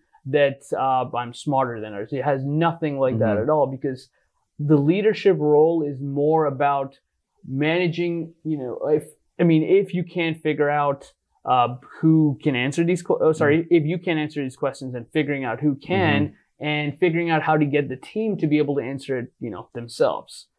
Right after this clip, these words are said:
Speaker 2: Mm-hmm.
Speaker 1: And I think that's what I learned more than anything, that I'm not gonna be able to answer all the questions or,
Speaker 2: Mm-hmm.
Speaker 1: you know, there's, there are gonna be times, and this, I mean, there are a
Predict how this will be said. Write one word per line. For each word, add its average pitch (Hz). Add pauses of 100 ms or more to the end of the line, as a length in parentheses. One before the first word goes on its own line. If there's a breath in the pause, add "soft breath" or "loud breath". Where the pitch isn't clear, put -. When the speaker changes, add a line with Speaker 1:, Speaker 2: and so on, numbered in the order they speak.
(140)
Speaker 2:
Mm-hmm. 107
Speaker 1:
And 139 (400)
I 147
think 185
that's 147
what 165
I 151
learned 139
more 135
than 127
anything, 151
that 127
I'm 175
not 170
gonna 151
be 135
able 127
to 120
answer 127
all 117
the 131
questions 135
or, 117
Speaker 2:
Mm-hmm. 107
Speaker 1:
you 123
know, 107
there's, 185
there 160
are -
gonna 160
be 143
times, 143
and 127
this, 95 (140)
I 117
mean, 107
there 95
are 101
a 101